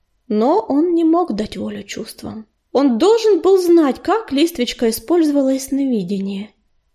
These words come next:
«Кто ещё знает об этом?» грубо рявкнул он.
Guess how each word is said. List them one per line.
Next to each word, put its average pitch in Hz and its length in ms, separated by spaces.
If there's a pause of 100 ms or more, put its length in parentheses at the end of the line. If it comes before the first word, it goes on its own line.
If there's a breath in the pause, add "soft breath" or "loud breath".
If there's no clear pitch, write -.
(680)
«Кто - 240
ещё 311 320
знает 240 400
об 220 140
этом?» 202 420 (380)
грубо 247 400
рявкнул 220 580
он. 196 300